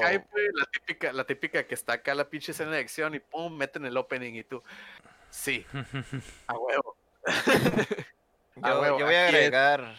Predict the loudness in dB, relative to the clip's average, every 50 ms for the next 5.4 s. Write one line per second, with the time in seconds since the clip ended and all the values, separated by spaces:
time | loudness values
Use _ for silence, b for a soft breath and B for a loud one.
0 | -18 -14 -12 -10 -8 -6 -6 -6 -8 -10 _ -4 0 0 2 2 2 2 2 2
1 | 2 2 2 2 0 -2 -2 -6 -10 -8 -4 -2 0 0 0 -2 -2 -4 -6 -10
2 | -12 -8 -8 -6 -4 -4 -4 -4 -6 -8 -12 -12 -10 -10 -8 -6 -6 -4 -4 -4
3 | -2 -2 -2 0 2 2 2 2 0 -2 -6 -10 -12 -14 -16 _ _ _ _ -12
4 | -10 -6 -4 -2 -2 -2 -4 -4 -6 -8 -6 -8 -8 -8 -10 -12 -14 -12 -12 -8
5 | -8 -6 -8 -8 -10 -14 -18